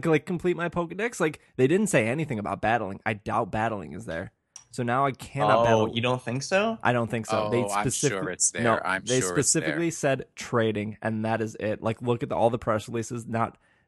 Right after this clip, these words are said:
Speaker 1: rewatch it. They did not say battling. They only said trading. So they went and added one specific feature. If they were to add any specific feature, it would add Pokemon Bank. And everyone's like, "Well, no, that's too complicated because there was, there was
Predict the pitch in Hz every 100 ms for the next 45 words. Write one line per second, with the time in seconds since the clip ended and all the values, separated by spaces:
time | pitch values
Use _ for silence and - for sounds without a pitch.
0 | _ _ _ 101 110 139 131 120 127 127
1 | 110 110 113 117 113 113 110 104 107 107
2 | 101 - 110 110 - 107 117 107 101 110
3 | _ _ _ _ - 110 107 - _ _
4 | _ 120 120 135 151 123 107 120 113 107
5 | 123 139 151 - 143 - 135 117 - 123
6 | 110 107 110 - 123 - 131 147 170 156
7 | - 123 107 131 185 - 123 - 110 -
8 | 107 104 104 107 _ _ - 123 127 104
9 | 117 120 110 107 104 104 117 113 - 120
10 | 120 117 113 135 123 127 123 123 - 120
11 | - 127 117 107 107 104 104 110 110 107
12 | - _ _ _ - 110 107 104